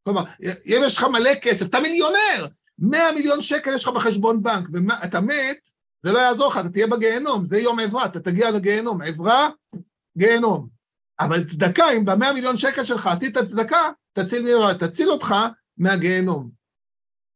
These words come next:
ואיזו היא שמצילתו ממיתה משונה? איזה פסוק מציל את האדם, מלמד שהצדקה מ-, מצילה את האדם גם ממוות משונה?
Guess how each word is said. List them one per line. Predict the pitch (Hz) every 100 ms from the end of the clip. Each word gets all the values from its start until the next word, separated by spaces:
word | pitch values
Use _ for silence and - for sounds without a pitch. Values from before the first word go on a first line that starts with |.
| _ _ _ 147
ואיזו | 202 233 311 330 247
היא | 262
שמצילתו | 226 220 196 190 196 208 247
ממיתה | 202 175 196
משונה? | 185 185 175 190
איזה | 202
פסוק | 233 185 220 190
מציל | 175 226
את | 202
האדם, | 175 165 196 214 151 - _ -
מלמד | 180 190 233 262
שהצדקה | - 180 180 180 180 226
מ-, | 196 180 170
מצילה | 175 202
את | 208
האדם | 170 165 208 202
גם | 185 208
ממוות | 170 196 190 185
משונה? | 165 180 - 160 143